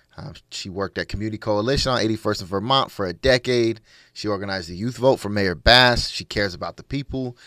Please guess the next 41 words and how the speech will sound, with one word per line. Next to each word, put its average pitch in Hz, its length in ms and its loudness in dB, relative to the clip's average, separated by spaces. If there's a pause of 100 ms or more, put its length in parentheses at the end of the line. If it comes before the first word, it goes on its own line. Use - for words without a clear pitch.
(140)
She - 160 -8
puts - 240 -2
the - 100 -12
people 90 260 -8
first. 131 520 2 (280)
She's 104 220 -12
the 95 80 -12
kind 117 280 -4
of 104 120 -10
person 104 320 -2
that 95 200 -6
I 101 120 -4
would 95 180 -10
love 95 280 0
to 85 100 -12
serve 90 420 -4 (320)
alongside 90 580 -2
with 87 200 -8
in 85 60 -12
the 82 120 -10
legislature. 87 580 -6
So - 140 -10
if - 100 -14
we 113 60 -8
can 110 160 -8
do 107 160 -2
the 98 100 0
work 92 320 0 (280)
that 90 100 -6
we 98 140 -2
need 98 160 -2
to 90 60 -4
do 90 260 -4
to - 100 -8
put 92 160 -6
another 98 400 0
young 95 320 -4
black 87 300 -4
leader 87 240 -8
in, 85 340 -12 (380)
uh, - 40 -18